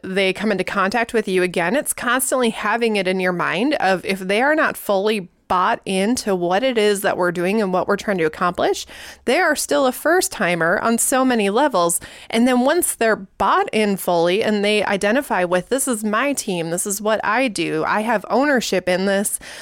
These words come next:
then it becomes the first time experience of, "Hey, why don't you help us grow this? Why don't you help us build this?"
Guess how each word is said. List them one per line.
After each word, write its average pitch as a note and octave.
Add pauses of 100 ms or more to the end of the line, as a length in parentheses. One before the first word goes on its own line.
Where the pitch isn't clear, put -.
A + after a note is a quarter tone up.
(120)
then C4
it G#3+
becomes G#3
the G3
first G#3+
time G#3+
experience G3+
of, F#3+ (240)
"Hey, D4+
why F#3
don't A#3
you G#3
help F#3+
us F3
grow E3+
this? -
Why G3+
don't A#3
you B3
help G3+
us F3+
build F#3+
this?" D#3